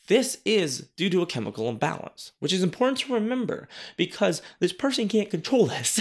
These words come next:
<laughs> This person is not choosing to have this. This person isn't just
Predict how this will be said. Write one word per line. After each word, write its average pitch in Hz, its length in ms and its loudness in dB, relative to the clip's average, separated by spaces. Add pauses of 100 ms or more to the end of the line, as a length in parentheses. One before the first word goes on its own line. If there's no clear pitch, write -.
(280)
<laughs> 277 160 2
This 226 160 8
person 254 380 4 (200)
is 185 140 4
not 202 300 2
choosing 156 640 0
to 127 240 -6
have 202 340 -2
this. - 300 -8 (180)
This 165 120 -4
person 240 400 0
isn't 180 200 2
just 170 220 -4